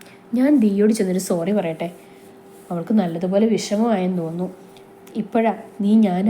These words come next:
ആഗ്രഹിച്ച എൻ്റെ റിനു ആയത്." അവൾ സമീനയെ നോക്കി ചിരിച്ചുകൊണ്ട് പുറത്തേക്കിറങ്ങി.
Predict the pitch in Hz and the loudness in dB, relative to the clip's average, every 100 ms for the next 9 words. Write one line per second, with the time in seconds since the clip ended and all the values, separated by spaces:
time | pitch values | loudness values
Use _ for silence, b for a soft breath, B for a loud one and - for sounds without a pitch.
0 | 185 185 180 180 185 185 - 240 262 214 | 0 -2 -4 -4 -6 -6 -2 4 4 2
1 | 185 196 170 165 180 - B B B B | -2 -2 -2 -2 -4 -6 B B B B
2 | - 180 185 185 180 180 180 196 196 185 | -6 -4 -4 -6 -4 -2 -2 -2 -2 -4
3 | 190 208 175 - 190 190 185 - - 156 | -6 -6 -6 -4 -4 -2 -4 -4 -10 -10
4 | - 180 180 160 185 | -8 -8 -6 -6 -6